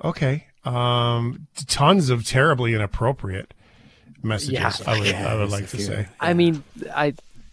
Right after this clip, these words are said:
Speaker 2: one team's called the Gamecocks, and then
Speaker 1: Mm-hmm.
Speaker 2: mayonnaise. There's a lot going on in this story.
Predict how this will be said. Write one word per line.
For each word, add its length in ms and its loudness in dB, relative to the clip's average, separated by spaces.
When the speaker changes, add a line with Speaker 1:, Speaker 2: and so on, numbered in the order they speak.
Speaker 2:
one 300 -2
team's 320 0
called 240 -2
the 80 -2
Gamecocks, 800 -4
and 240 -6
then 160 -4
Speaker 1:
Mm-hmm. 560 -6
Speaker 2:
mayonnaise. 560 -2
There's 220 2
a 40 6
lot 280 2
going 260 -2
on 160 -2
in 100 -10
this 160 -10
story. 460 -6